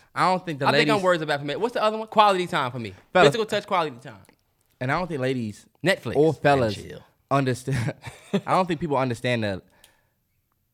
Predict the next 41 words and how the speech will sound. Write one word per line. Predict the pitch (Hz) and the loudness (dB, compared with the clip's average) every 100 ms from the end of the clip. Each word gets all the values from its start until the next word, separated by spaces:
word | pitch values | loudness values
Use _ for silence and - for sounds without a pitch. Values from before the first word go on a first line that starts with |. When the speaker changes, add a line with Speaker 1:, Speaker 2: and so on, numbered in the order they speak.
| _ _ _ | _ _ _
Speaker 1:
the | 131 | -4
physical | 107 160 143 131 123 | -2 -4 -4 -6 -10
touch | - 135 - | -4 -4 -4
aspect. | 113 113 - 120 | -2 -2 -2 -2
I | 131 | -2
think | 139 | -4
people | 147 123 | -6 -6
think | 131 120 | -6 -6
about | 107 87 | -8 -10
sex | - 131 127 120 - 120 | -6 0 2 2 -2 -8
and, | 104 | -8
like, | 98 92 - | -6 -8 -8
Speaker 2:
It's | 147 | -8
not | 139 151 160 | -2 0 6
Speaker 1:
grab | 170 165 | 6 8
Speaker 2:
that. | |
Speaker 1:
my | 165 | 4
dick. | 151 120 240 170 - - _ | 4 8 10 10 4 -10 _
Speaker 2:
Yeah. | 147 156 127 | -2 -2 0
Speaker 1:
Nah. | 147 170 131 92 | 4 4 4 0
Speaker 2:
<laughs> | 208 - 233 - _ _ _ _ | -8 -8 -10 -10 _ _ _ _
Speaker 1:
If | 151 | -2
you | 185 247 | 4 4
have | 208 | 4
a | |
girl | 151 185 208 | 2 2 2
come | 190 190 | 2 0
up | 190 185 | -2 -2
to | 190 | -4
you | 185 | -4
and | 160 | -4
just | 139 110 | -6 -6
grab | 123 147 151 | -2 0 2
your | 139 | 0
arm, | 131 131 | -2 4
Speaker 2:
Don't, | 160 131 | 4 4
Speaker 1:
like, | 127 120 | 0 0
Speaker 2:
never, | 160 185 190 | 4 4 4
never | 170 196 | 4 2
touch | 196 196 - | 4 4 4
me. | 120 | -8